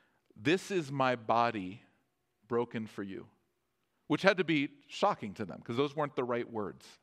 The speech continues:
That's not what you were supposed to say right then. "This is my body broken for you." And then he said, "As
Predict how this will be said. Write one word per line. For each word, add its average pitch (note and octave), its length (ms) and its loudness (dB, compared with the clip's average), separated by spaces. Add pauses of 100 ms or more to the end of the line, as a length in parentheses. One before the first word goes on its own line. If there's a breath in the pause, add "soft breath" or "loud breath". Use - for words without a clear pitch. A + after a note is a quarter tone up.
That's G#2 180 -10
not B2+ 100 -2
what B2 100 -8
you A#2+ 60 -6
were A#2 80 -2
supposed - 380 -8
to A2 80 -8
say F#2 220 -4
right F2+ 220 -8
then. - 180 -14 (2000)
"This D3 180 0
is D#3+ 160 0
my D3+ 160 4
body C3 400 2
broken A#2 460 -4
for A2 160 -8
you." G2+ 260 -4
And G#2+ 100 -6
then A2 100 -4
he C3+ 100 -4
said, A#2 240 -2
"As A2 100 -4